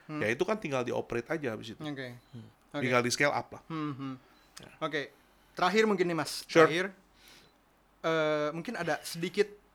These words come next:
Speaker 1: saran lah ya, mungkin
Speaker 2: Hmm.
Speaker 1: kepada teman-teman pendengar, eh, ngobrolin startup di luar sana gitu. Tentang, eh, bagaimana membangun bisnis atau bagaimana, bagaimana menjalankan bisnis,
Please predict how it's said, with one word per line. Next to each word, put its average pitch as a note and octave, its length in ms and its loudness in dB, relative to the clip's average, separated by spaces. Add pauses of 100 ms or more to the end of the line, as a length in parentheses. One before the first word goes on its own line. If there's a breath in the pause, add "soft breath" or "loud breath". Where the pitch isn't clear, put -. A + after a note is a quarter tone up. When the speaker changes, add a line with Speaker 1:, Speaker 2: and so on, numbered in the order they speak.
(360)
Speaker 1:
saran D#3 380 -2
lah D3+ 160 -2
ya, C3+ 160 -2
mungkin D3+ 240 -4
Speaker 2:
Hmm. D3+ 80 -18
Speaker 1:
kepada C3+ 400 -4
teman-teman C#3+ 480 -2
pendengar, C3+ 320 -4 (180)
eh, B2+ 600 -4 (100)
ngobrolin C#3+ 300 -2
startup B2+ 280 -2
di C3+ 120 -4
luar C3 160 -2
sana B2 280 -4
gitu. C#3 200 -8 (420 soft breath)
Tentang, D3+ 400 -2 (400)
eh, D3+ 140 0
bagaimana D#3 480 0
membangun D3 520 -2
bisnis F3 360 -2
atau D3+ 160 -4
bagaimana, C#3+ 540 -4
bagaimana D#3+ 440 -2
menjalankan D3+ 480 0
bisnis, F3+ 460 -6